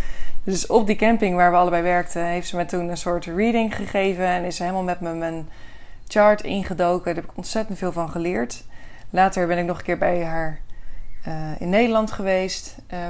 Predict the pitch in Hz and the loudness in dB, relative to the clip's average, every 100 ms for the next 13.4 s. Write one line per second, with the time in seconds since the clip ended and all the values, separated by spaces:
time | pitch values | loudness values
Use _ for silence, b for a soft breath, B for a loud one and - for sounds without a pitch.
0 | - 185 - - - 180 175 175 196 185 | -4 -4 -2 -4 -4 -6 -4 -4 -4 -2
1 | 175 170 175 - 175 175 175 185 175 170 | -4 -6 -10 -8 -6 -6 -6 -6 -6 -6
2 | - - 233 226 208 202 - 185 185 180 | -10 0 2 4 2 -2 -4 -4 -2 -2
3 | 175 175 B B B 185 190 180 - 175 | -2 -4 B B B 4 6 4 0 -4
4 | 170 - 202 190 170 165 151 220 254 254 | -2 0 0 2 -2 -4 -4 2 2 2
5 | - 175 156 220 233 226 208 208 196 190 | -4 -4 0 2 2 2 -2 0 0 -2
6 | 190 - B B B B B - 175 175 | -4 -8 B B B B B -8 -4 -4
7 | 165 170 - - - 170 170 170 - - | -4 -6 -6 -10 -10 -8 -6 -4 -6 -8
8 | - 185 175 - - 87 - 170 175 - | -6 -6 -6 -4 -4 -4 -6 -6 -6 -10
9 | - - - - - 165 180 208 214 170 | -16 -18 -18 -18 -14 -6 0 0 2 0
10 | 175 - 170 170 165 165 - - 180 - | -2 -4 -2 -2 -4 -6 -6 -4 -2 0
11 | 190 202 196 240 277 - - - 226 226 | 0 0 0 -4 -6 -12 -10 0 0 0
12 | 180 - 208 190 175 175 175 170 160 202 | -6 -4 -4 -4 -4 -4 -6 -6 -4 -2
13 | 226 175 - - | -2 -4 -8 -10